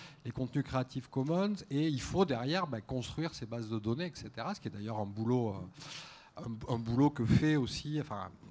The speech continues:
sur, à une autre échelle, mais le, le dépôt légal, par exemple, pour les sites internet. Donc, bref, euh, il y a un, un grand chantier, euh, qui serait, qui serait passionnant et qui serait effectivement de proposer un outil public qui permettrait de recenser de manière fine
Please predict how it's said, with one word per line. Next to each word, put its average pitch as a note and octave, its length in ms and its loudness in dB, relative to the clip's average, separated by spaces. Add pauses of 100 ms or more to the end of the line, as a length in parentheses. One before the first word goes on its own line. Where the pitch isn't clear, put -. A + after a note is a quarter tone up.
(340)
sur, - 200 -16 (100)
à A2+ 80 -6
une A#2 140 2
autre C#3 180 4
échelle, D3+ 360 2
mais B2 100 2
le, A2+ 140 0
le A2+ 160 -2
dépôt C3+ 240 2
légal, C3+ 260 4
par A2+ 120 0
exemple, A#2+ 200 -2
pour A2+ 120 -4
les G#2+ 60 -2
sites - 220 -6
internet. B2+ 500 0 (440)
Donc, C3+ 200 6
bref, E3+ 560 6 (100)
euh, A#2+ 840 0 (840)
il B2+ 120 -8
y D#3 60 8
a D#3+ 80 12
un, C3 1080 6
un B2+ 140 2
grand C3 380 4
chantier, F#3 600 2
euh, C3 140 2
qui - 140 -10
serait, - 240 -4
qui - 140 -10
serait - 220 -4
passionnant D3 560 2
et D#3 80 2
qui - 180 -6
serait F#3 220 0
effectivement D3+ 640 0
de E3 160 6
proposer C#3+ 560 2
un F#3 140 4
outil E3 320 0
public D#3 440 0
qui - 160 -12
permettrait D3 580 0
de E3 80 -4
recenser D3+ 720 4
de F3 100 0
manière A#2+ 340 -6
fine F#3 440 0